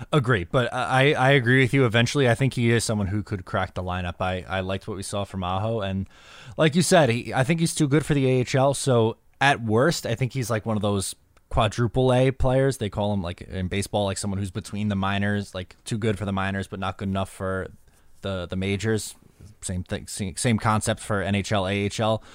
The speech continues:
or someone who plays on the third pair and is, like, decent. But, like, would you be upset if he played I don't know. What do you expect your seventh E-man to play?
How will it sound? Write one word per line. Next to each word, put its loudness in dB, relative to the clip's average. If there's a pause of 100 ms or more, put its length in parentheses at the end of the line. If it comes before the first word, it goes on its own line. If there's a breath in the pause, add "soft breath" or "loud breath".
(340 loud breath)
or 4
someone 2
who 4
plays 2
on 2
the 0
third -4
pair -4
and -6
is, -8
like, -12
decent. -10
But, -2 (340 loud breath)
like, -2 (300)
would -6
you 0
be 4
upset 0
if -10
he -8
played -8 (800 soft breath)
I -12
don't -12
know. -12
What -10
do -4
you -4
expect -8
your -8
seventh -6
E-man -6
to -16
play? -10